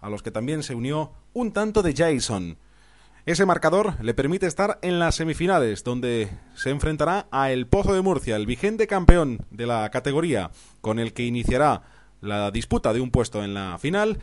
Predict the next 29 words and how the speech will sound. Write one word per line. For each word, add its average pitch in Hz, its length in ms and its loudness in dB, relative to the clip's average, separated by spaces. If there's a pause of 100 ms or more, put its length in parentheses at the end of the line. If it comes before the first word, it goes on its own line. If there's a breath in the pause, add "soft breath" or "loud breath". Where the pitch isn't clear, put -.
(280 loud breath)
el 95 140 -12
próximo - 340 2
día 202 380 -2
veinte 220 480 0
de 202 100 2
mayo. 110 460 0 (320 soft breath)
El 104 100 -8
segundo 151 320 0
partido 202 480 -2 (260 soft breath)
será 175 520 -4
el 107 180 -10
sábado 226 400 0
veinticuatro 143 1000 -2
y, 131 60 -12
si 117 120 -8
fuera 180 200 -2
necesario 147 560 -4
un 233 140 -6
tercer 156 260 -2
encuentro, 147 380 -4
se 190 100 -6
disputaría 135 640 -6 (260 soft breath)
el 104 160 -8
sábado 196 320 0
treinta 139 260 -2
y 170 100 -2
uno, 101 280 -4 (160)
el 127 100 -4
primero 131 420 -2